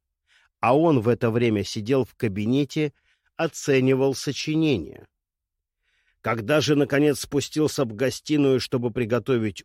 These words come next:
ужин, Дафна тупо таращилась на пустой экран. Он вынул и спрятал кассету. В тот же вечер Дафне стало трудно глотать еду. И хотя в первоначальной линии его жизни,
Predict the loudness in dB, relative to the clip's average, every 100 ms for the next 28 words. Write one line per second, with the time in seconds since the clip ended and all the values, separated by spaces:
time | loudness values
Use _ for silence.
0 | _ 0 0 -4 -10 -18 _ _ _ _
1 | _ -6 0 0 2 0 0 2 0 2
2 | 0 0 0 2 0 -2 0 0 0 -6
3 | -8 -2 -2 -2 -10 -4 -2 0 -2 -6
4 | -6 -12 _ _ _ _ -4 0 0 2
5 | 2 4 4 0 -4 -8 -4 -2 -2 -2
6 | -8 -4 -6 -4 -6 -6 -10 _ _ _
7 | _ _ _ -4 -2 -2 -6 -4 -2 -4
8 | -6 -14 _ _ _ _ -4 0 0 2
9 | 0 0 -2 0 0 0 -4 -4 -2 -4
10 | -2 -2 -2 -8 -12 -12 -12 -12 -16 -20
11 | _ _ _ _ _ _ _ _ _ _
12 | _ -8 -4 -2 -2 -2 0 2 2 2
13 | 0 2 2 2 2 2 2 2 2 2
14 | 0 0 0 0 0 -2 -2 -8 -8